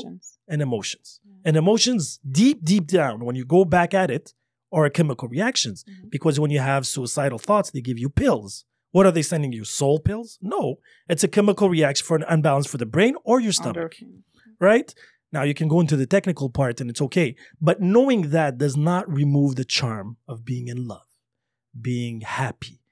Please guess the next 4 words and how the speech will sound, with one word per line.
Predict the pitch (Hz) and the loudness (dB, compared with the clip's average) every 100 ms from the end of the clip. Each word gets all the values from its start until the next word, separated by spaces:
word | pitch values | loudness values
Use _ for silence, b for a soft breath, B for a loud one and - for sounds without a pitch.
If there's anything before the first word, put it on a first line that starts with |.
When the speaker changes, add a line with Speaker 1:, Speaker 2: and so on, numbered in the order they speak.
| _ _ 123 | _ _ -6
Speaker 2:
being | 131 135 127 | -2 -2 -4
joyful. | 117 - 123 120 - - | -6 -2 0 -2 -6 -10
Speaker 1:
Surprised. | 160 160 165 165 - | -12 -12 -14 -14 -2
Speaker 2:
Exactly. | 160 131 147 117 104 98 | -2 0 0 0 -4 -10